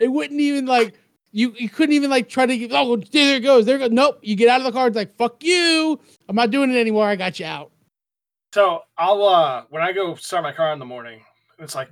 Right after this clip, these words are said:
Speaker 2: thirty degrees outside. I'll start it and let it run for a little bit before I go drive to work or whatever. I'll roll my window down just enough so I can fit my arm in, in case the car <laughs> locks itself.
Speaker 1: But you're home. Don't you have a set of, uh, backup
Speaker 2: I,
Speaker 1: keys?
Speaker 2: not, the car I bought, this car I have, doesn't have a second key.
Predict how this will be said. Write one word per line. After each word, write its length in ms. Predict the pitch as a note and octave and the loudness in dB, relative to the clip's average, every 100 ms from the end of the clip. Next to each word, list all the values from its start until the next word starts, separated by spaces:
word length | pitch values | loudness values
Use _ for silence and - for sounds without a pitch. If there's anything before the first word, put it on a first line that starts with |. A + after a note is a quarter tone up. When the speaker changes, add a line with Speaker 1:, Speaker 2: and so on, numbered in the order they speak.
| D3+ | -10
Speaker 2:
thirty 240 | D3+ C#3 | -10 -10
degrees 320 | B2+ B2+ B2 | -12 -14 -14
outside. 220 | A2+ B2+ | -14 -12
I'll 100 | A#2+ | -10
start 300 | A#2+ - C3 | -12 -10 -10
it 140 | B2 B2 _ | -10 -16 _
and 80 | C3 | -12
let 120 | C3+ | -10
it 40 | |
run 240 | A#2+ B2+ C3 | -6 -6 -6
for 140 | C3+ | -8
a 40 | C3+ | -8
little 160 | C3+ | -8
bit 140 | C3 C3 | -10 -10
before 200 | B2 C3+ | -12 -12
I 80 | B2 | -10
go 300 | B2+ B2 - _ _ _ | -10 -12 -14 _ _ _
drive 260 | - C3 C3 | -6 -4 -4
to 80 | |
work 240 | B2 C3 C#3+ | -8 -8 -6
or 60 | |
whatever. 320 | C#3 C#3+ D#3 - - - _ | -6 -6 -8 -10 -20 -20 _
I'll 120 | C#3+ D#3 | -2 0
roll 160 | F3+ | 0
my 120 | E3+ D3+ | 2 0
window 260 | D#3 C#3 | -2 -8
down 280 | B2+ B2+ A#2+ | -6 -8 -8
just 180 | E3 E3 | -10 0
enough 220 | A3 A3 | 2 2
so 100 | A#3+ | 0
I 40 | G#3+ | -2
can 120 | - | -2
fit 160 | A3 | -2
my 100 | G#3+ - | -2 0
arm 300 | E3 E3+ C3+ | 2 2 0
in, 100 | A2+ | -8
in 60 | A#2+ | -10
case 180 | D#3 | -10
the 80 | - | -10
car 220 | - A3 F3+ | 0 2 4
<laughs> 0 | |
locks 300 | F#3 D#3+ D3+ | 2 0 -4
itself. 560 | C#3 - - - - - _ - | -6 2 2 0 -8 -14 _ -4
Speaker 1:
But 160 | E4 A#3+ | -2 2
you're 120 | D#4+ | 2
home. 520 | A3+ G4+ A4 A3+ D#3 C3+ _ _ | 6 6 8 6 2 -8 _ _
Don't 160 | - A#3+ | -2 0
you 40 | D#4 | 0
have 80 | D4+ | -2
a 40 | |
set 260 | - - C#4 | -2 -2 0
of, 100 | C4+ | -2
uh, 140 | F#3+ | -6
backup 540 | G3+ E3 G#3 A#3+ C4+ - | -14 -6 -4 -4 -6 0
Speaker 2:
I, 80 | E4 | 2
Speaker 1:
keys? 260 | F#4 D#3+ C#3+ | 2 -4 -2
Speaker 2:
not, 300 | F3 - C#3 | 0 0 -4
the 80 | |
car 240 | F#3 G3 B3 | 0 4 6
I 140 | A3+ | 4
bought, 280 | D3+ F3 A3+ | 4 2 2
this 140 | D#3 | -2
car 180 | - G#3 A#3+ | -2 0 0
I 100 | A#3+ | -2
have, 180 | B3 | -4
doesn't 220 | E3+ F3+ F#3 | -6 -8 -8
have 100 | F3 | -8
a 60 | |
second 360 | E3+ F#3+ E3 - | -8 -10 -12 -16
key. 280 | - A3+ A2 | -16 -16 -18